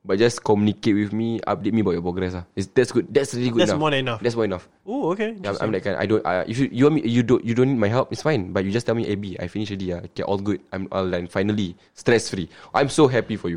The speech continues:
Speaker 2: Yeah, of course, ah. Who wouldn't be?
Speaker 1: That's it. That's it. I don't need, like, like, like you say, ah, like, Oh, is it a problem if your girlfriend
Speaker 2: Yeah.
Speaker 1: reject your help. No, for me, for me, it's not a problem lah.
Speaker 2: Okay.
Speaker 1: You know, there's people like that outside.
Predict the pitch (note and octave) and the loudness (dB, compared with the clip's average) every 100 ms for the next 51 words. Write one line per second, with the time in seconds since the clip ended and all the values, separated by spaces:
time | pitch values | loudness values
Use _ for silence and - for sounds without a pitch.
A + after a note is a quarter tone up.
0 | D3+ C#3 D3 D#3 A#3 C#3+ - _ F#3+ F#3 | 0 0 2 2 2 0 -2 _ -6 -4
1 | G3 C#3+ A2+ - D3+ D#3+ A#2+ - E3+ A2 | -2 -2 -2 0 2 4 4 4 4 0
2 | - A#2 B2+ D#3+ D3+ E2+ A2 G2 - _ | 0 2 4 4 2 4 2 0 -10 _
3 | _ _ _ _ _ G#2+ A2+ G#2+ A#2+ A#2+ | _ _ _ _ _ 0 2 2 2 0
4 | - G#2+ G2 F2 - F#2 F2+ F2 G2 G2 | 2 2 2 -2 -2 -2 0 -2 -4 -4
5 | A2 F#2+ F#2+ F#2+ F#2+ G#2 F#2 F#2 F2+ F2 | -4 -2 0 0 2 2 2 0 -4 -2
6 | F#2 - G2 F2+ F2+ - _ _ _ - | -4 0 2 2 -2 -8 _ _ _ -8
7 | D#3 - G2+ - - F#2 F#2 F#2 F2+ F2+ | -4 2 2 0 -2 0 0 0 0 0
8 | F#2 G#2+ G2+ A#2 A2 C3 - F2+ F2+ E2+ | -2 -2 -4 -4 -4 -8 -6 -6 -6 -10
9 | - - C#3+ B2 B2+ _ - F2+ F#2 G#2 | -16 -14 -10 -12 -12 _ -6 -2 0 0
10 | - A#2 A#2+ F#2+ F#2 - _ _ _ _ | -2 -2 0 0 -2 -6 _ _ _ _
11 | _ _ - F#2 E2+ | _ _ -10 -6 -6